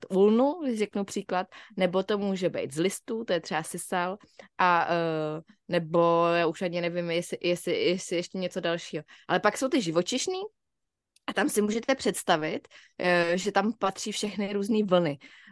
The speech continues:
Vlna je takový jakoby obecný pojem a pod vlnou, když se řekne jenom vlna, tak se tím myslí hlavně ovčí vlna. Ale potom určitě znáte třeba taky jako kašmírová vlna a mohérová vlna. Ale ta,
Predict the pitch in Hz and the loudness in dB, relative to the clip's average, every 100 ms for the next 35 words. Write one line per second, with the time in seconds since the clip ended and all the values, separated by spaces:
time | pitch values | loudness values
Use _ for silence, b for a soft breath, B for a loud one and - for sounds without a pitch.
0 | - 185 202 226 254 240 220 220 226 226 | 2 4 6 4 4 2 -2 -2 -2 -2
1 | 196 190 - 180 196 240 247 - 139 131 | -2 0 0 0 0 -2 -2 -2 -2 -2
2 | 143 214 - b - 175 170 - 185 180 | -4 -6 -10 b 0 4 4 2 0 0
3 | 196 214 220 220 214 226 233 226 233 226 | 2 2 2 0 -2 -4 0 2 2 2
4 | 180 180 180 240 240 208 214 208 202 202 | 6 4 4 0 -4 -4 0 0 0 -2
5 | 202 190 196 - - - 190 156 120 - | 0 0 -2 -4 -4 -4 0 0 0 -8
6 | _ _ B B - 180 196 208 226 220 | _ _ B B 4 4 6 2 2 2
7 | 214 - 214 196 220 220 220 202 208 202 | 0 -4 -6 -4 -2 0 2 0 0 -8
8 | - 202 196 196 202 185 175 - 185 - | -6 -4 -2 -2 -2 -2 -4 -2 -2 -2
9 | 208 214 226 226 208 208 208 208 202 - | -2 0 0 2 4 4 0 -4 -4 -4
10 | 156 143 143 143 143 143 143 - _ _ | -4 -4 -4 -4 -4 -6 -8 -14 _ _
11 | _ _ - 190 196 214 | _ _ 4 4 4 0